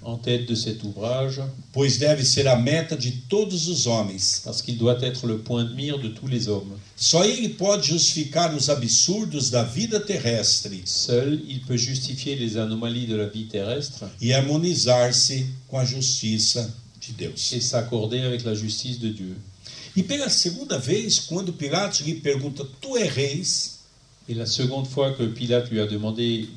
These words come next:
Speaker 1: "Vous êtes donc roi ?"
Speaker 2: Vamos encontrar Jesus em silêncio.
Speaker 1: Jésus reste en silence.
Speaker 2: Emmanuel, através de Chico Xavier,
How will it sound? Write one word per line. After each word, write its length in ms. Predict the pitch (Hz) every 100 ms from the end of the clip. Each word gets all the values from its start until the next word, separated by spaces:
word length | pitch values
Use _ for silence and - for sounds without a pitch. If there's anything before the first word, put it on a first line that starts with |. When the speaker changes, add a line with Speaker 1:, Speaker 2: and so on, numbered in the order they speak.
| - -
Speaker 1:
"Vous 200 | 110 110 117
êtes 260 | 113 -
donc 240 | 113 110 -
roi ?" 420 | 113 120 190 - - - -
Speaker 2:
Vamos 340 | 117 180 185 180
encontrar 720 | 185 165 160 135 165 190 196
Jesus 1000 | 123 147 143 113 127 185 226 - - - - _ _ _ _ _ _ _ _ -
em 120 | -
silêncio. 640 | - 135 107 87 - - - - _ _ - -
Speaker 1:
Jésus 520 | - 120 113 123 139
reste 300 | 127 120 -
en 80 | 117
silence. 600 | - 107 104 98 - - - - 143
Speaker 2:
Emmanuel, 500 | 147 196 247 247 214
através 640 | 190 160 151 196 208 151
de 80 | 139
Chico 340 | - 233 233
Xavier, 600 | - 156 135 117 120